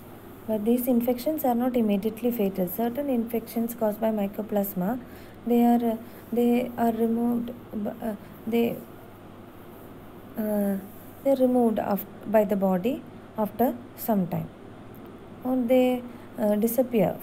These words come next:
from the body after some time. But many will, uh, stay there, multiply in the body and form long-term infections.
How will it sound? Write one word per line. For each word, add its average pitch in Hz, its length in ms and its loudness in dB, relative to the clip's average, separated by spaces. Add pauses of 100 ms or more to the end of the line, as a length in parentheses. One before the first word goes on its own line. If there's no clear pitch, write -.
from 208 220 2
the 202 100 0
body 196 340 2
after 185 300 -2
some 165 240 -4
time. 175 340 -10
But 202 140 -2 (400)
many 196 320 2
will, 240 400 2
uh, - 240 -6
stay 185 380 -2
there, 180 320 2 (400)
multiply 196 460 -2
in 202 160 4
the 190 80 4
body 170 500 0 (320)
and 185 200 0
form 240 300 -2 (300)
long-term 190 640 0 (240)
infections. 185 800 -4